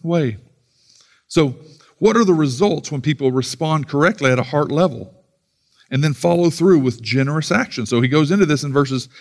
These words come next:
ten through fifteen. Um, if we're not careful, what we tend to do is we as the church tend to not think through,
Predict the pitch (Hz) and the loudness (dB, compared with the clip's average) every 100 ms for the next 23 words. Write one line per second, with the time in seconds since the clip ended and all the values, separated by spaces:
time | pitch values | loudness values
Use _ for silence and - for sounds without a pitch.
0 | - - 165 170 156 160 - 190 104 - | -8 -2 0 0 0 0 2 2 0 -6
1 | _ _ _ - - 139 127 117 104 - | _ _ _ -20 -6 0 0 0 -10 -20
2 | - _ _ _ _ _ _ _ _ _ | -20 _ _ _ _ _ _ _ _ _
3 | _ _ _ _ _ _ _ _ _ _ | _ _ _ _ _ _ _ _ _ _
4 | _ - 143 143 127 - - 233 214 107 | _ -4 0 0 0 -2 0 0 0 -4
5 | 107 - _ _ _ _ _ _ - 139 | -6 -10 _ _ _ _ _ _ -2 0
6 | 139 214 214 143 113 107 110 110 _ _ | 2 2 2 -2 0 0 -2 -6 _ _
7 | _ - 117 - 127 135 175 175 143 123 | _ -4 -4 -4 0 2 4 2 0 -2
8 | 123 208 202 - - _ - - 247 208 | -6 -2 -2 -4 -20 _ -12 2 4 6
9 | 123 127 135 131 _ _ _ _ _ _ | 4 0 -6 -10 _ _ _ _ _ _
10 | - 139 143 160 - 202 170 - 180 208 | -6 -4 0 0 0 -2 -4 -4 -2 2
11 | 135 123 | 2 2